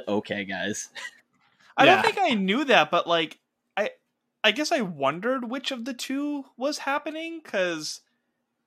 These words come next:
Speaker 2: I thought it was, like, he was just going down, and then once I noticed, like, the only thing she wasn't wearing was socks, was like,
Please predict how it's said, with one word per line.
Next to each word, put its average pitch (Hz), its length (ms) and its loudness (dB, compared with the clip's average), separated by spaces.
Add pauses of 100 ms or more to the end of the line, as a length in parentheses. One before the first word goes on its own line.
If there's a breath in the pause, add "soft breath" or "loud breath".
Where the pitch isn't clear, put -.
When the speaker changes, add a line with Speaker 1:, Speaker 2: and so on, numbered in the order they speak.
(300)
Speaker 2:
I 165 120 8
thought 165 480 2
it 175 140 -4
was, 143 360 -4
like, 131 300 -6 (200)
he 139 160 -12
was 135 180 -8
just 131 180 -12
going 131 280 -4
down, 123 420 -2 (140)
and 131 160 -6
then 123 560 -4 (360)
once 127 280 -6
I 127 80 -2
noticed, 123 380 -6
like, 120 160 -8
the 117 60 -6
only 123 220 -10
thing 127 100 -20
she 131 120 -16
wasn't 117 280 -12
wearing 117 220 -8
was 117 120 -14
socks, 107 380 -6
was 123 120 -16
like, 117 180 -16